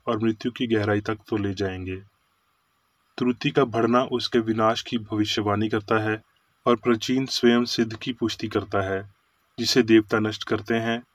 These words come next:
वो पहले पागल करते हैं। सत्य को ईश्वर के अपने तरीके से त्रुटि को उजागर करने और नष्ट करने दें,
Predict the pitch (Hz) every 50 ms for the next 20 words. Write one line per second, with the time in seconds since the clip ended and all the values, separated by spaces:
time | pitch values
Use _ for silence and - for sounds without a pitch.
0 | _ _ _ _ - 120 117 113 - 117 107 110 117 110 - 104 98 95 98 101
1 | 101 - 95 - - - 95 92 90 92 95 92 95 _ _ _ _ _ _ _
2 | _ _ _ _ _ _ _ _ _ _ _ _ _ _ _ _ _ _ _ _
3 | _ _ _ _ _ _ _ _ _ _ _ _ _ _ _ _ _ _ _ _
4 | _ _ _ _ _ _ _ _ _ _ _ _ _ _ _ _ _ _ _ _
5 | _ _ _ _ _ _ _ _ _ _ _ _ _ _ _ _ _ _ _ _
6 | _ _ _ _ _ _ _ _ _ _ _ _ - - - 143 127 - 156 156
7 | 156 - 156 139 139 131 - - - 139 - - 147 - - - - - 139 135
8 | - 127 123 117 - 127 123 - 123 120 123 117 113 - 123 120 - 123 113 110
9 | 110 110 110 117 113 - 123 107 107 113 117 - - 117 113 104 110 110 107 -
10 | - - 113 101 104 101 95 98 98 98 104